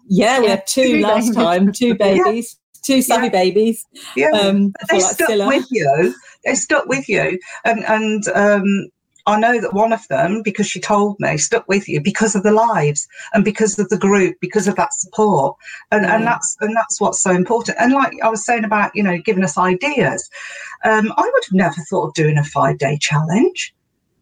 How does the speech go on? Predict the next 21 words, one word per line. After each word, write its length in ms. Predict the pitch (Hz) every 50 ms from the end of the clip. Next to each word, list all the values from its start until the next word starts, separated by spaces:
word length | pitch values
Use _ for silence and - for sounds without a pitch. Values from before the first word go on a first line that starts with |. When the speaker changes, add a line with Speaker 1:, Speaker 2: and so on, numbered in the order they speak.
| _ _ _ _ _ -
Speaker 3:
And 260 | 240 269 277 269 - - -
I, 140 | 262 339 339
Speaker 1:
Yeah. 200 | 180 185 196 - - _ -
Speaker 3:
for 120 | 320 294
me, 320 | 311 349 370 370 254 214 196
that 240 | - 214 - -
sits 280 | - - 269 - 190 -
really 460 | 220 226 240 254 254 247 240 233 233
comfortably 680 | - - - 233 220 247 - - 202 - - 143 143 151
offering 340 | 156 170 - - - 202 214
something 480 | 202 - - 202 196 185 - 214 196 -
free. 480 | - - 208 208 208 208 220 269 339 - _ _ - - - - - _ _ _ -
Um, 280 | 185 185 180 180 180
Speaker 2:
Yeah. 280 | 185 185 180 185 185 - - _ _ _ - 180 170 -
Speaker 3:
I, 160 | - 214 214 208
Speaker 2:
That 100 | 202 202
Speaker 3:
I 100 | 214 220
Speaker 2:
you 120 | 247 233 220
Speaker 3:
like 180 | 214 220 226
Speaker 2:
choose, 260 | 254 247 220 190 175 -
you, 80 | - 214